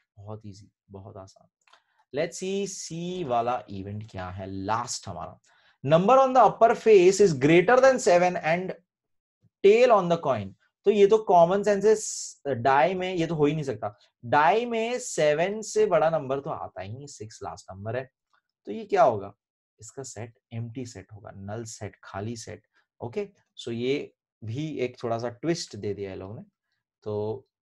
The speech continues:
ये N of C zero null set। ओके, इंपॉर्टेंट क्वेश्चन मार्क कर देना इसको प्लीज। बहुत आसान, बहुत ईजी तरीके से हमने छह के छह क्वेश्चंस कर दिए।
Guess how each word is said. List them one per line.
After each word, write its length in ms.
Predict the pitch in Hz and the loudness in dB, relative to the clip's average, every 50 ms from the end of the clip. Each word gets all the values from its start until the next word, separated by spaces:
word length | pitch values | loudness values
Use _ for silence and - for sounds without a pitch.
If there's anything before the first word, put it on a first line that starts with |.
| _ _ | _ _
ये 320 | - 98 101 104 123 - _ _ _ _ _ _ _ - | -14 -12 -10 -10 -10 -12 _ _ _ _ _ _ _ -12
N 140 | 110 123 | -10 -10
of 240 | 123 117 113 120 127 _ _ _ - | -10 -10 -10 -10 -12 _ _ _ -20
C 280 | - - - 107 104 95 95 98 | -20 -18 -16 -14 -14 -14 -12 -12
zero 240 | 101 110 123 147 202 - _ _ _ _ _ _ _ _ _ _ _ _ _ _ _ - | -10 -8 -8 -8 -10 -12 _ _ _ _ _ _ _ _ _ _ _ _ _ _ _ -14
null 400 | 104 110 117 120 113 110 - - | -10 -8 -8 -8 -8 -10 -12 -16
set। 140 | 78 - _ | -18 -18 _
ओके, 220 | - 113 123 160 | -16 -14 -12 -12
इंपॉर्टेंट 680 | 180 - - 139 139 139 139 175 185 196 202 226 220 208 | -12 -8 -6 -6 -6 -4 2 4 4 4 4 2 -2 0
क्वेश्चन 280 | 208 196 185 - - 185 | -2 -2 -2 -2 -8 -8
मार्क 220 | 175 160 151 151 | -8 -8 -8 -8
कर 180 | 151 - 143 139 | -8 -10 -10 -8
देना 200 | 123 123 117 110 | -8 -8 -8 -10
इसको 240 | 101 92 - - 92 | -10 -12 -14 -18 -20
प्लीज। 300 | - 98 92 92 - - _ _ _ _ _ _ _ _ _ _ _ _ _ | -18 -18 -20 -20 -20 -20 _ _ _ _ _ _ _ _ _ _ _ _ _
बहुत 320 | 117 147 156 165 202 220 233 | 0 2 4 6 8 8 8
आसान, 380 | 214 202 175 190 196 196 190 | 6 4 4 2 0 0 2
बहुत 300 | 175 160 156 160 175 180 | 2 4 6 6 6 6
ईजी 320 | 170 165 160 143 160 165 170 | 4 0 0 0 -2 -2 0
तरीके 380 | 143 127 117 123 110 120 120 | 0 -2 -2 -2 -4 -4 -4
से 180 | 117 113 - 117 | -4 -4 -6 -6
हमने 580 | 110 98 98 104 101 101 117 127 110 92 - _ _ _ | -6 -6 -6 -8 -6 -6 -6 -6 -6 -8 -10 _ _ _
छह 300 | - - - 147 160 160 | -18 -6 -6 -4 -4 -4
के 120 | 147 165 | -4 -6
छह 160 | 143 - 147 139 | -6 -4 -6 -4
क्वेश्चंस 400 | - 131 113 - 131 127 123 - | -4 -6 -8 -8 -10 -12 -12 -8
कर 220 | - - 107 110 | -6 -2 -2 0
दिए। 420 | 107 131 139 147 151 160 165 170 | 0 2 0 2 0 0 -4 -6